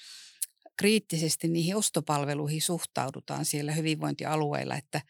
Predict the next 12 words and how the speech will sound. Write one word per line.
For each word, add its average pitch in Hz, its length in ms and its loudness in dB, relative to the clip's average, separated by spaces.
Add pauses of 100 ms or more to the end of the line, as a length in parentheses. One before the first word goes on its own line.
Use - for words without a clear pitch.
(520)
lastensuojelupalvelujen 147 1000 0
osaltahan 143 640 -2
kaik-, 190 320 2
kaikista 185 500 4
sote-palveluista 151 920 0
huomioiden 143 540 0
kaikkein 190 520 2
eniten 143 320 2
on 120 100 -4
ostettu - 420 -6
yksityisiä 139 680 -4
palveluja. - 560 -2